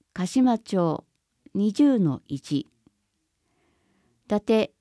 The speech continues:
市役所職員法制課職員係宛て。試験内容、教養試験、性格特性検査、職場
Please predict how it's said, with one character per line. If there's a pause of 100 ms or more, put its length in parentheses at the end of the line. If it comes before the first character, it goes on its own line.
(120)
市
役
所
職
員
法
制
課 (280)
職
員
係
宛
て。 (1600)
試
験
内
容、 (880)
教
養
試
験、 (880)
性
格
特
性
検
査、 (1300)
職
場